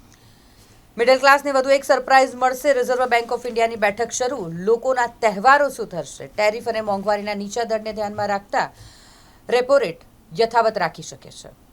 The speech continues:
ભારતથી હવે ટ્રેનમાં ભૂટાન જઈ શકાશે. ચાર હજાર તેત્રીસ કરોડ રૂપિયાના ખર્ચે બે મહત્વપૂર્ણ રેલ પ્રોજેક્ટ્સને મોદી સરકારે મંજૂરી આપી છે.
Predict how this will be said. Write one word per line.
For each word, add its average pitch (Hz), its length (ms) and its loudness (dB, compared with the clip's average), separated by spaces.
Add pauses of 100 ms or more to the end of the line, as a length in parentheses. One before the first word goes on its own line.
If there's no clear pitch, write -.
(1120)
ભારતથી 285 460 4
હવે 294 100 4
ટ્રેનમાં 285 440 -2
ભૂટાન 262 320 2
જઈ 240 140 0
શકાશે. 147 520 -10
ચાર 240 440 2
હજાર 240 320 -2
તેત્રીસ 240 500 -8
કરોડ 247 260 -2
રૂપિયાના 220 360 -4
ખર્ચે 208 340 -6
બે 208 180 -4
મહત્વપૂર્ણ 240 680 -6
રેલ 220 160 -4
પ્રોજેક્ટ્સને 208 540 -6
મોદી 208 300 -10
સરકારે 196 420 -4
મંજૂરી 156 340 -10
આપી 139 260 -12
છે. - 240 -8